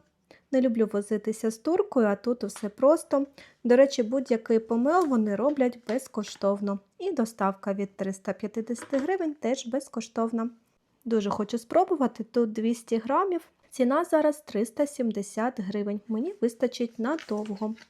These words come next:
Залишу під відео посилання на їхній сайт. Можете зайти, подивитися. Асортимент. В них є і кава в зернах, мелена,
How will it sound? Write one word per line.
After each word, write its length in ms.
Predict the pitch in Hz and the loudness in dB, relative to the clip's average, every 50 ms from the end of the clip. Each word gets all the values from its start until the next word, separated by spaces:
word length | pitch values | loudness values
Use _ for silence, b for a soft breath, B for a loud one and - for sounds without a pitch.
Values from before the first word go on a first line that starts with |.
| B B B B B B B B B | B B B B B B B B B
Залишу 480 | 285 - 349 381 349 311 269 - - 214 | -2 2 4 4 4 4 2 0 -4 -4
під 220 | - 233 233 220 | -2 -2 -2 0
відео 340 | 220 226 226 208 202 196 196 | 0 0 0 2 0 -2 -2
посилання 720 | 196 - 226 226 - - 240 220 202 190 190 190 185 185 | 0 -2 -4 -4 -2 -2 0 2 2 2 0 0 -2 -2
на 180 | 202 233 269 269 | 0 0 2 2
їхній 420 | 226 185 185 - - - 196 196 | 0 0 -2 -6 -8 -6 -6 -6
сайт. 480 | - - - 311 330 330 320 - - _ _ _ _ _ | -6 -2 0 2 2 2 0 -4 -10 _ _ _ _ _
Можете 380 | - 359 359 339 285 - - 214 | -2 -2 0 0 0 0 0 0
зайти, 400 | 208 220 220 226 226 - 339 381 | 0 2 0 0 0 0 -2 -2
подивитися. 840 | 370 - 254 214 196 196 190 220 285 311 - 285 - - - 247 262 B B B B B B B B B B | -2 -2 -4 -2 -2 -2 0 0 -2 0 -2 -6 -6 -4 -6 -6 -6 B B B B B B B B B B
Асортимент. 840 | - 330 370 359 - 277 247 - - 220 196 190 190 196 196 - - | -2 -2 -2 2 0 0 0 0 -2 -2 0 2 2 0 -2 -4 -4
В 60 | - 220 | -2 0
них 280 | 220 220 220 - - | 0 0 -2 -4 -4
є 200 | 202 190 190 185 | -2 -2 0 -2
і 40 | 190 | -4
кава 400 | 190 - 277 302 349 381 370 339 | -4 -2 0 0 0 2 0 0
в 40 | 330 | 0
зернах, 600 | - - 302 302 302 294 277 262 269 - - - _ _ | 0 2 4 4 4 4 2 0 -2 -4 -10 -18 _ _
мелена, 600 | 208 208 240 294 330 320 302 285 277 269 269 277 | -2 0 2 2 2 2 2 2 2 2 0 -2